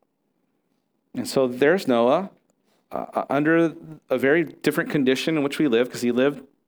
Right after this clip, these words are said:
you know, in his six hundredth year of life that the flood came. It took him a hundred years to, to build this ark. And one day God said, "Pencils down, it's time."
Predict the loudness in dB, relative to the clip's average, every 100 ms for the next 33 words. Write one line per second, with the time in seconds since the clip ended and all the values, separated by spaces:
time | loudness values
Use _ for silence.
0 | _ -8 -4 0 0 -4 -4 -4 -2 0
1 | 2 0 0 0 2 2 2 2 2 -2
2 | -2 -4 -2 -2 -2 -8 -10 _ _ _
3 | _ _ _ _ _ _ _ _ _ _
4 | _ _ _ _ _ _ _ _ _ _
5 | _ _ _ _ _ 0 2 2 2 2
6 | 2 2 4 4 0 -4 -2 -2 -2 -2
7 | -2 -4 -4 2 2 2 0 -2 -2 -10
8 | -6 -2 -2 -4 -12 -16 -20 _ _ _
9 | _ _ _ _ _ _ -6 0 2 4
10 | 4 4 2 0 -2 0 -2 -2 -2 0
11 | 0 0 -2 _ _ _ _ -20 -20 _
12 | _ _ _ _ _ _ _ -6 -4 -4
13 | -6 -8